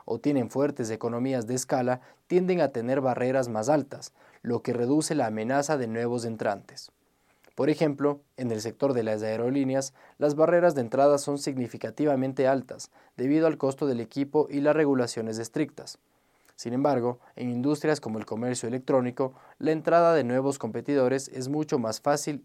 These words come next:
y frecuente, como se ha visto con la proliferación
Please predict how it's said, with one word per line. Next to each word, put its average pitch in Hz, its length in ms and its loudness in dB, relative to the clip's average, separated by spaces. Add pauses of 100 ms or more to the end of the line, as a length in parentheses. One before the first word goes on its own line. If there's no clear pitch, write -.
y 151 180 -6
frecuente, 123 640 -8 (540)
como 143 260 0
se 165 100 -2
ha 147 60 6
visto 135 340 -2
con 120 200 -2
la 120 200 0 (280)
proliferación 131 920 -2